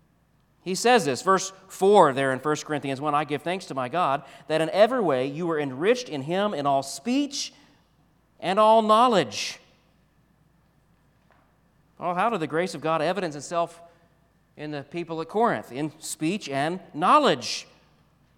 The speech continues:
And what happened as a result of the knowledge that came to them? Verse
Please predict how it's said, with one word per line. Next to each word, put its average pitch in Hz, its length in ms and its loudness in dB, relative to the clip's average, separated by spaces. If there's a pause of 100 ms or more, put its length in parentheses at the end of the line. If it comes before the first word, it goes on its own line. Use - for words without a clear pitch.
(1120)
And 147 100 -4
what 208 140 6
happened 330 400 4
as 190 120 -2
a 185 60 -4
result 160 420 -2
of 156 200 -6
the 151 240 -4 (340)
knowledge 180 600 2
that 165 180 0
came 185 240 -2
to 165 80 -2
them? 139 160 0
Verse 185 360 -4